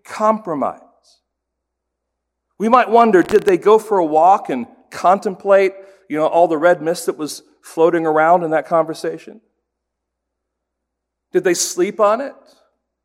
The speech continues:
Did they retreat to places and contemplate and to pray? We're not told. But clearly, they are both still good men filled with the Holy Spirit.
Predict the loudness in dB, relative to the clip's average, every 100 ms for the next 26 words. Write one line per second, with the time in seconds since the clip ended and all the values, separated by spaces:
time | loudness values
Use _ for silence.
0 | _ _ _ _ _ -8 -2 -2 -2 -6
1 | -8 -8 -10 _ _ _ -14 -6 -4 -4
2 | -6 -10 -10 -10 -10 -8 -8 -8 -12 -6
3 | -4 -6 -10 -16 -20 -10 -4 -2 -2 -4
4 | -8 -20 _ _ _ _ _ _ _ _
5 | _ _ _ _ _ _ -6 -6 -6 -10
6 | -10 -10 -12 _ _ _ _ _ _ _
7 | _ _ _ _ -12 -12 -10 -6 0 0
8 | -2 -8 -12 -18 _ _ _ _ _ _
9 | -8 -6 -4 -6 -4 0 0 0 -2 -14
10 | -14 -6 -2 0 -2 -6 -12 -10 -8 -8
11 | -8 -8 -10 -10 -10 -10 -14 -12 -12 -14
12 | -18 -20 -20 -20